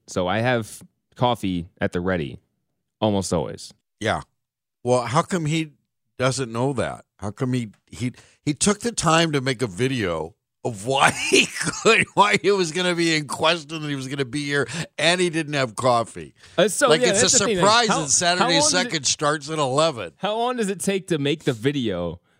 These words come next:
Speaker 1: I mean, he, maybe he was waiting. He must have been waiting for the crosswalk at Columbus. I guess that was probably it, but still.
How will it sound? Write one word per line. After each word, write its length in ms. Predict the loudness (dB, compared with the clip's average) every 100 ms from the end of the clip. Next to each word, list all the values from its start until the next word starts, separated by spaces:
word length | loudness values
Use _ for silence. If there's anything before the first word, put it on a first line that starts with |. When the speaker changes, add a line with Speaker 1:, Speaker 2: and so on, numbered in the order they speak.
| _
Speaker 1:
I 60 | 0
mean, 220 | 0 0
he, 180 | 0 0
maybe 300 | 0 -2 -2
he 120 | -2
was 140 | -2 0
waiting. 200 | -2 0
He 80 | -2
must 180 | -2
have 60 | -4
been 140 | -4
waiting 220 | -2 -2 -4
for 100 | -6
the 80 |
crosswalk 640 | -6 -4 -4 -4 -6 -6 -8
at 80 | -8
Columbus. 580 | -6 -6 -6 -8 -10 -6
I 80 | -4
guess 160 | -4
that 180 | -2 -4
was 140 | -4
probably 340 | -4 -8 -8 -12
it, 160 | -12
but 100 | -12 -12
still. 420 | -6 -6 -6